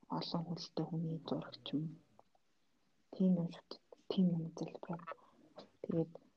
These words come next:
зүгээр л төв дээр нэг ном уншуулаад ч юм. Тэгэхээр ингээд болчихно гэж ойлгоод байгаа нь буруу гэж бодохгүй. Өөрсдөө харин тийм тэр Монгол дээр байгаа юм уншиж судлаад тэр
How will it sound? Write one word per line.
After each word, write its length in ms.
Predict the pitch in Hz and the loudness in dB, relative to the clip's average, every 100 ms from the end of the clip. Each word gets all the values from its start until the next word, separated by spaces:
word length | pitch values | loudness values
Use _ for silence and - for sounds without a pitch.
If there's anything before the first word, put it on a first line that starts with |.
| - - | -16 -16
зүгээр 300 | - 180 175 | -8 0 0
л 140 | 180 - | -2 -2
төв 180 | - 170 | -2 2
дээр 260 | - 180 165 | 6 6 6
нэг 200 | 160 - | -2 -2
ном 200 | 165 160 | -4 -2
уншуулаад 600 | 151 151 - - 170 - - | -2 -2 -4 -4 -4 -6 -6
ч 140 | - | -14
юм. 120 | - - - _ | -18 -18 -20 _
Тэгэхээр 360 | - - 185 170 | -4 2 4 4
ингээд 280 | 156 151 | 0 -2
болчихно 420 | - - - 170 156 | -4 -6 -4 -2 -4
гэж 120 | - - _ 571 - 440 | -6 -12 _ -12 -8 0
ойлгоод 420 | 165 - 170 165 | 0 0 -2 -4
байгаа 240 | 151 160 | -4 -4
нь 100 | 165 220 - | -6 -8 -14
буруу 300 | - 165 165 | -6 -2 -2
гэж 140 | - 180 | -4 -10
бодохгүй. 460 | - - 214 - - - - - - - _ _ - - - _ 175 | -8 -10 -4 -4 -4 -8 -20 -18 -16 -18 _ _ -20 -20 -20 _ 6
Өөрсдөө 420 | 190 185 - 185 | 8 6 2 2
харин 220 | 170 170 | 2 0
тийм 180 | 170 170 151 - - - _ | 0 -2 -6 -14 -20 -20 _
тэр 160 | - - | -4 0
Монгол 380 | 156 - - - | -2 0 -4 0
дээр 180 | 170 165 | 0 0
байгаа 180 | 165 151 | 0 0
юм 140 | 156 160 160 202 | 0 -2 -2 -4
уншиж 320 | 165 - 175 | -6 -2 -2
судлаад 480 | - - - 185 185 262 - - - - - _ _ _ _ _ _ - | -2 -6 -2 -2 -2 -10 -16 -20 -18 -16 -16 _ _ _ _ _ _ -2
тэр 220 | - | 2